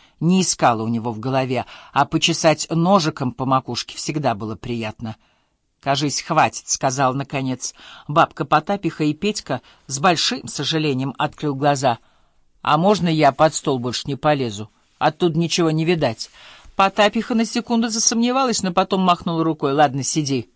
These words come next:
Я, если что, заговор против черного глаза скажу». «Да он, кажись, у тебя и не черный. Ну-ка, пойди сюда». Она подтащила его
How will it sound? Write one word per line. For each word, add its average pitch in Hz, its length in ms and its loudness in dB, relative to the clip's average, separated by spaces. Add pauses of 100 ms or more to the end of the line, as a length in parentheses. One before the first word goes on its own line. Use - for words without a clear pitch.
(800)
Я, 139 140 0
если 151 320 0
что, 143 340 -2 (1160)
заговор 135 580 2
против - 460 -6
черного 113 540 -2 (520)
глаза 117 420 0
скажу». 110 480 -6 (960)
«Да 143 200 2
он, 147 160 2
кажись, 151 400 0
у 170 60 -4
тебя 147 320 0
и 135 380 0
не 123 180 -2
черный. 156 520 0 (420)
Ну-ка, 170 340 2 (840)
пойди 147 280 2
сюда». 104 360 -6 (1000)
Она 180 260 4
подтащила 196 680 -2
его 135 400 -2